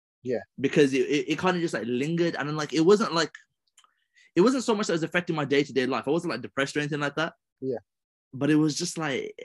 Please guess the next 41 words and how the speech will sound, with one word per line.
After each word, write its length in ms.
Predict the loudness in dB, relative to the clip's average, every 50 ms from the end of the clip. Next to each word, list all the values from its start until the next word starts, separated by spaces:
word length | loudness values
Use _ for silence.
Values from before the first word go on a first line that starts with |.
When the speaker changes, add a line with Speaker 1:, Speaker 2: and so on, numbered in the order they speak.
| -16 -14 -8 0
Speaker 2:
you 140 | 4 4 6
know, 60 | 6
you 60 | 4
just 80 | 2 0
have, 100 | -2 0
like, 80 | 4 6
a 80 | 6
weight 300 | 6 6 6 4 4 2
on 140 | 2 -2 -2
you. 80 | -2 -4
And 80 | -4
you're 80 | -6 -6
like, 100 | -8 -8
"How 160 | -6 -4 -2
do 80 | -2 -4
I 40 |
get, 160 | -4 -6 -10 -8 -6
how 100 | -6 -4
do 140 | -4 -4 -4
I, 40 | -4
like, 260 | -6 -6 -8 -8 -12 _ _ _ -10 -6
get 100 | -2 2
rid 140 | 4 6 6
of 100 | 6 6
this? 360 | 4 0 0 -4 -12 -16 -18 _ _ _ _ _ _ _ _ _ _ _ _ _
Like, 100 | 0 2
why 140 | 2 4 2
am 80 | 2 2
I 60 | 0
thinking 280 | 0 0 0 0 0 0
about 220 | 0 0 -2 -2
it?" 80 | -2 -2
So 80 | -2
I 40 | 0
made, 240 | 2 4 4 4 2
like, 100 | 0 -4
an 60 | -4
Speaker 1:
Yeah, 60 | -2 0
yeah. 60 | 2
Speaker 2:
album, 360 | 4 4 4 2 0 -2 -2
bro. 260 | -2 -2 -4 -4 -4